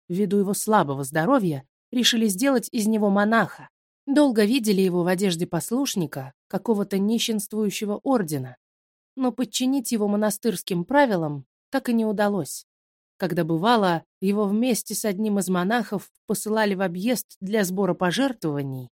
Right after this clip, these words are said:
а с ними осла, нагруженного дарами правоверных.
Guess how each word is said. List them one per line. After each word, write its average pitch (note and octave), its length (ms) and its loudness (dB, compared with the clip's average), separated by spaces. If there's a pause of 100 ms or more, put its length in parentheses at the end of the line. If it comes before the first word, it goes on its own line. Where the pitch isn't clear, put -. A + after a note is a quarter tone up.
(320)
а E3+ 100 -2
с - 120 -6
ними F#3 260 2
осла, G#3 520 0 (260)
нагруженного A3 720 2
дарами G3+ 360 4
правоверных. G3 840 0